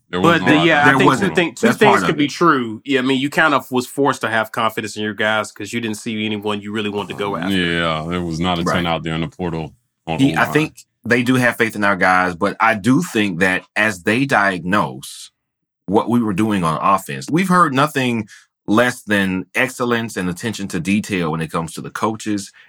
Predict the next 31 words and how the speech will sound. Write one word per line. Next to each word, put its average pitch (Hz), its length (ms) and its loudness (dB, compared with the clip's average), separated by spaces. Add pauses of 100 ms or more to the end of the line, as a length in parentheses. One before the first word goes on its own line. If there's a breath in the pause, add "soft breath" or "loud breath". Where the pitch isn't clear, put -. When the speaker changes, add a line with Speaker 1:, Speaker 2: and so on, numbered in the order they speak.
Speaker 3:
and 92 160 0
they're 101 180 2
passing 95 400 -2
that 73 180 -6
down. 92 320 0
So 151 100 -8
that, - 220 0 (100)
that 151 240 0
leads 180 300 0
me 131 100 2
to - 120 -6
believe 101 360 0
that 90 240 -2 (300)
they 123 100 -2
watched - 360 -2
tape. 294 280 -4 (720)
Speaker 2:
Yeah. 87 120 -2
Speaker 3:
They 139 120 2
watched 208 340 2
last 127 360 2
season's 117 360 -2
film, 131 360 -2
the, 110 120 -4 (100)
the, 98 280 2
the 90 140 -2
year 120 200 2
before 123 360 -2
that's 113 280 -2
film, 127 380 -2
and 101 100 -2
said, 120 320 0